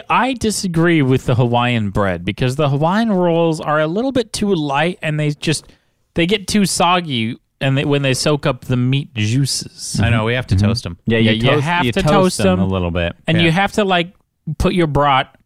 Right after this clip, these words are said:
Speaker 1: on, like, a drying rack for a minute to let the drips fall through so you don't s-, sog up your buns.
Speaker 3: Yeah.
Speaker 2: So we, we've experimented with the brats quite a bit. We've, we've had,
Speaker 1: Mm-hmm.
Speaker 2: you know, we, we've done those once every other week.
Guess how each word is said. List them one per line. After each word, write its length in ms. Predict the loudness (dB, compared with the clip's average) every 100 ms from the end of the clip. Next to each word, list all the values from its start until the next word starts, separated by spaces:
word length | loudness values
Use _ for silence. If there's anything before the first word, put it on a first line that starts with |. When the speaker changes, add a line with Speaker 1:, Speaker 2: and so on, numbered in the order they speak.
| _
Speaker 1:
on, 380 | 0 2 0 -2
like, 260 | -2 -2 -2
a 80 |
drying 480 | -2 2 2 2 -2
rack 300 | -4 -6 -8
for 160 | -6 -2
a 40 |
minute 340 | 0 -2 -4 -4
to 80 |
let 200 | -2 -2 -2
the 120 | -4
drips 520 | 0 -2 -2 -6 -8
fall 320 | -4 -2 -2
through 440 | -2 -2 0 0 -2
so 160 | -2
you 160 | -2 -2
don't 200 | -4 -6
s-, 280 | -8 -8 -8
sog 400 | -6 -2 -2 -2
up 260 | -4 -6 -6
your 100 | -2
buns. 460 | -2 -2 -4 -4
Speaker 3:
Yeah. 200 | -2 -2 -6 _ _ _
Speaker 2:
So 180 | -2 0
we, 200 | 0 -2
we've 500 | -4 -10 -4 -2 -2
experimented 600 | -4 -2 -2 0 -2 -4
with 160 | -4 -4
the 40 |
brats 320 | -4 -2 -4
quite 220 | -4 -4
a 40 | -4
bit. 260 | -4 -4
We've, 260 | -4 -6 -4
we've 220 | -2 0
had, 240 | 2 0 -2
Speaker 1:
Mm-hmm. 340 | -2 -2 -2
Speaker 2:
you 80 | -2
know, 240 | -2 -4
we, 200 | -6 -6
we've 240 | -2 -4 -2
done 180 | -2 0
those 440 | -2 -2 -6 -12 -18 -14
once 340 | -4 -2 -2 -2
every 280 | -4 -2 -2
other 200 | -2 -2
week. 300 | -4 -6